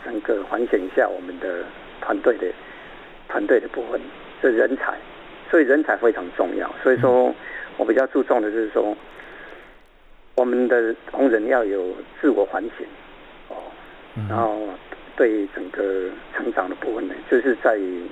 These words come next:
Speaker 1: 要有那种随时持续改善的一个概念的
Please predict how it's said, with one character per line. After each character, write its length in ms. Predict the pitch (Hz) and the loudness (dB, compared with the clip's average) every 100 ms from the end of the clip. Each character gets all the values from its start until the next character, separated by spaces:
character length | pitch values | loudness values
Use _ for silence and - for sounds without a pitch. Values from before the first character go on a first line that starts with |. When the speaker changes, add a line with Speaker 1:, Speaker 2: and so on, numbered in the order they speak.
| - | 0
Speaker 1:
要 180 | 139 110 | 2 2
有 100 | 95 | 0
那 100 | 101 107 | -2 -2
种 160 | 95 87 - - - - | -6 -8 -14 -16 -18 -4
随 180 | - 117 - | 2 2 0
时 260 | 95 87 92 - - | -8 -8 -10 -12 -8
持 160 | - 107 - | -6 -4 -2
续 80 | - | 0
改 120 | - - | 0 0
善 120 | 110 90 | -2 -2
的 120 | 95 | -4
一 60 | 101 | -4
个 100 | - | -2
概 160 | 104 85 | -2 -4
念 200 | 92 87 - - | -6 -12 -14 -6
的 80 | 135 | 0